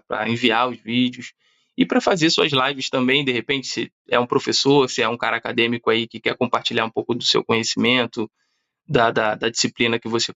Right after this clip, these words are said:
cursa, da, do curso que você cursa ali, e quer compartilhar, cara, cria um canal, fala sobre isso, utiliza a plataforma, você pode fazer isso tudo só com seu celular ou com seu tablet ali,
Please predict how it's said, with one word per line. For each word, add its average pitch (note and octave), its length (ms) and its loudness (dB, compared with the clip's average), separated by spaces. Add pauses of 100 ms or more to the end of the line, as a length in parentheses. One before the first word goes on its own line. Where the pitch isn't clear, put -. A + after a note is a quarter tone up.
cursa, B2+ 360 4
da, A2 340 0 (100)
do B2 160 -2
curso C#3+ 380 4
que C3 60 -4
você B2 260 -6
cursa A#2+ 320 -6
ali, A#2 260 0 (520)
e C#3 180 6
quer D3 160 -2
compartilhar, D3 560 0
cara, - 220 -4
cria B2+ 200 2
um D#3 80 2
canal, D#3+ 520 0
fala C3+ 300 -2
sobre C3 300 -6
isso, B2+ 380 -2
utiliza B2+ 360 -2
a - 40 -4
plataforma, B2+ 580 0
você - 120 -6
pode F3+ 240 0
fazer F3+ 240 2
isso - 200 -4
tudo F3+ 280 2
só F3+ 200 4
com F3+ 120 -6
seu D3+ 140 -4
celular C#3+ 440 0
ou C#3+ 60 -8
com C#3+ 100 0
seu C#3 160 0
tablet A#2+ 460 -2
ali, A#2 200 -8